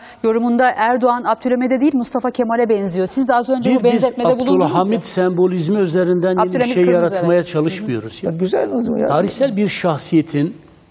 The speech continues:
Speaker 2: günümüze taşınmasından bu kadar rahatsızlık duymak niye? Bir, biz Abdülhamit'le Mustafa Kemal'i karşı karşıya getirmiyoruz.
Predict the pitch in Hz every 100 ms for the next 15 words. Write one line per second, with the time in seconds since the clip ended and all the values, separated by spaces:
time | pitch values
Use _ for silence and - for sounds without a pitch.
0 | - 160 185 165 220 190 175 175 180 170
1 | 190 202 190 185 180 185 170 - 190 160
2 | 156 170 185 156 139 117 117 120 - -
3 | _ _ _ _ _ _ 214 202 - -
4 | 254 233 226 240 - 196 143 131 147 -
5 | 196 220 - 208 160 156 175 156 - 165
6 | 151 - 107 101 127 - 170 160 107 -
7 | -